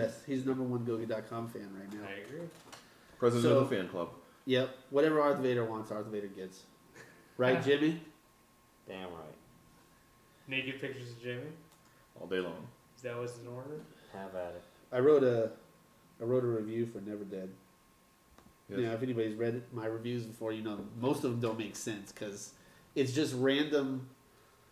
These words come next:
Speaker 1: thoughts that are sentences.
Speaker 2: That's what we love about 'em.
Speaker 1: Okay, good. I hope so. They're just random thoughts that are sentences grouped in four or five sentences to look like a paragraph. And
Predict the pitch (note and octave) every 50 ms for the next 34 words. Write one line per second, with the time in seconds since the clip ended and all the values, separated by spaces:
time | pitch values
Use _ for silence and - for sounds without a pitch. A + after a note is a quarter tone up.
0 | _ _ _ _ - - D#3 D3 B2 A#2+ A#2 - - C3+ C#3 - - A2+ - -
1 | D3 C3+ C3 A2+ A2 - G#2+ G#2 G2+ F#3+ G3 G3 F#3+ F3+ F3+ D#3+ D3 D#3 D#3 D3+
2 | D3 D3+ D#3 D#3+ E3+ E3+ D3+ C3 A#2+ A#2 G2+ F#2 F2+ F2+ F#2 - - - _ _
3 | - - D3+ C#3 B2+ B2+ A2 G#2+ C3 B2+ A2+ G#2+ A2+ B2 C3 C#3 B2+ - - -
4 | G2 G2 G2 G2+ - - _ _ _ - - B2+ C3+ D3 F#3+ F#3 F#3 D#3 D#3+ E3+
5 | F3+ G3+ G3 F#3+ E3 E3+ - D#3+ C#3 B2 B2 B2 - - - C#3 B2 A#2+ B2 A#2
6 | - - E3 E3 E3+ E3 D#3+ - - G#2 G2 F#2+ - - - - - _ _ _
7 | _ _ _ _ - - - _ _ _ _ _ _ - B2+ C3+ D3 D3 C#3+ D3
8 | - D3 C3+ B2+ - D3 C#3+ C#3+ C3+ C3+ C3+ B2+ C3 B2 - C#3 C3+ B2+ A#2 -
9 | A#2 A2+ - - A#2+ A2+ B2 C#3 C#3 C3 B2+ A2 G#2+ - A2 G2 - B2 A2+ A2
10 | G2+ G#2 G2 F2 D#2+ - - - - _ _ _ _ _ _ _ _ _ _ _
11 | _ _ _ _ _ _ _ - A2+ G#2+ G2+ G2 G2+ G2 G2+ G2+ G2+